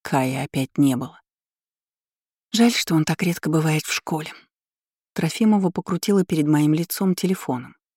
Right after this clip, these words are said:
на заставке которого стояла фотография Максима, сделанная во время того несчастного матча. И я почувствовала легчайший укол ревности.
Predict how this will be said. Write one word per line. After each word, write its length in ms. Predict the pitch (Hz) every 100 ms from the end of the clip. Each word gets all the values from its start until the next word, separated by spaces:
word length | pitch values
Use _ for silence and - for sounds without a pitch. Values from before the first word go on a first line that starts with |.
| _ _ _ -
на 120 | 170
заставке 520 | 151 143 147 139 -
которого 480 | - 151 165 160 139
стояла 400 | - 139 131 131
фотография 560 | - 135 147 147 -
Максима, 520 | 135 139 - - 127 - _ _ _ _ _ -
сделанная 640 | 156 151 156 143 135 131
во 120 | 131
время 280 | 139 139 135
того 240 | 139 143
несчастного 640 | 147 135 - 139 - 131 135
матча. 480 | 139 127 - - - _ _ _ _ _ _ _
И 80 | 160
я 140 | 147
почувствовала 640 | 190 180 170 - 165 156 151
легчайший 720 | 160 - - 160 160 - 147
укол 380 | 143 - 156
ревности. 560 | 160 147 123 135 - -